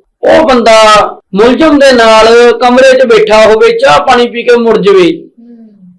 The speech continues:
Speaker 1: ਜਦ ਕਿ ਜਦੋਂ ਘਰ ਦਾ ਆਪਾਂ ਬੂਹਾ ਖੋਲਦੇ ਆ ਤਾਂ ਸਾਹਮਣੇ ਵਾਸ਼ਰੂਮ ਸੀਗਾ।
Speaker 2: ਜੀ, ਜੀ।
Speaker 1: ਦੇਖੋ, ਇੰਨਾ ਕੁ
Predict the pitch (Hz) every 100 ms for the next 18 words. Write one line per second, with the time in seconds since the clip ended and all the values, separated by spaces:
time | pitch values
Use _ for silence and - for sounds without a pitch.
0 | _ _ 170 214 - 254 233 220 240 254
1 | 262 - _ _ _ _ _ - 247 196
2 | 202 233 233 240 240 240 359 - _ _
3 | _ 175 202 214 254 240 233 269 269 330
4 | - 370 254 254 302 294 233 240 240 233
5 | 226 - 202 196 165 170 254 240 185 240
6 | 226 185 _ _ _ _ - 254 330 -
7 | - - 247 262 285 294 294